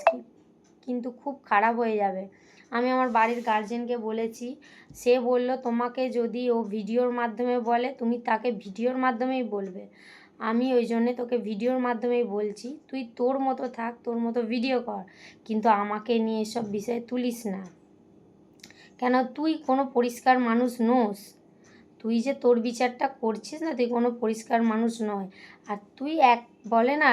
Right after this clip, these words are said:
একটু পিঠ-, পেটে বিদ্যে থাকা দরকার, তুই নিজে জানিস না, ঠাকুর যেখানেই রাখা হোক না কেন, ঠাকুরের কান খোলা, চোখ খোলা।" আমি এগুলো মানে, আহ, ভাষাগুলো দিচ্ছি বলে ঠাকুরের কানে চলে যাচ্ছে। আর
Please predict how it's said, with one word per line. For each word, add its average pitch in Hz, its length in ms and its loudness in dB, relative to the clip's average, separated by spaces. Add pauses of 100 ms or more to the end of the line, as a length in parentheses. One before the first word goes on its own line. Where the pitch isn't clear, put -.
একটু 220 300 -4
পিঠ-, 240 360 -6
পেটে 240 280 4
বিদ্যে 220 380 -2
থাকা 240 320 2
দরকার, 247 460 2 (400)
তুই 240 200 -4
নিজে 240 340 0
জানিস 247 340 0 (100)
না, 277 80 -4 (200)
ঠাকুর 214 440 -2
যেখানেই 269 600 -2
রাখা 233 360 4
হোক 208 200 -2
না 214 140 -4
কেন, 208 180 -4 (460)
ঠাকুরের 240 480 -2 (120)
কান 226 320 -2
খোলা, 247 340 2
চোখ 226 280 -4 (100)
খোলা।" 226 320 -2 (680)
আমি 220 260 0 (100)
এগুলো 254 420 4
মানে, 262 280 2 (420)
আহ, 208 480 -2 (320)
ভাষাগুলো 254 540 0
দিচ্ছি 247 380 -6
বলে 285 260 0 (140)
ঠাকুরের 233 460 -2
কানে 233 240 0
চলে 233 260 0
যাচ্ছে। 202 400 -8 (420)
আর 208 120 0